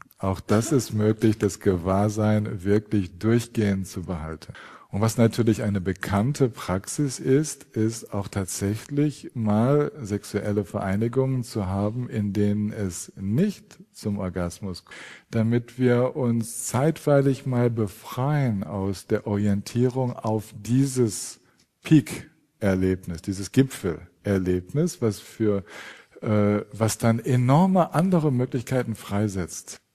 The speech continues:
in der Beziehung, im Erleben, wenn wir bereit sind, darauf gelegentlich mal zu verzichten. Das, äh, eröffnet ganz viele Möglichkeiten im Austausch und ist auch eine totale Erleichterung,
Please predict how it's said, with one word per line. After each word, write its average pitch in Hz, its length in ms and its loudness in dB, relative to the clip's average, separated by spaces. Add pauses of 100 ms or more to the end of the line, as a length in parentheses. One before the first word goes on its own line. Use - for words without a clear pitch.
in 110 160 -2
der 107 100 2
Beziehung, 85 600 -8 (120)
im 107 200 -2
Erleben, 92 520 -4 (360)
wenn 101 260 -2
wir 107 460 2
bereit 104 480 0
sind, 117 360 -2
darauf 117 460 2
gelegentlich 104 760 0
mal 101 420 -2 (100)
zu - 180 -12
verzichten. - 580 -14 (440)
Das, 104 340 0
äh, 104 200 6
eröffnet 113 760 0
ganz 107 240 2
viele 107 260 2
Möglichkeiten 92 1040 -2
im 95 180 -6
Austausch 120 720 -4 (120)
und 107 280 -4
ist - 240 0
auch 120 220 -6
eine 139 120 -4
totale 143 500 0
Erleichterung, 113 1000 -2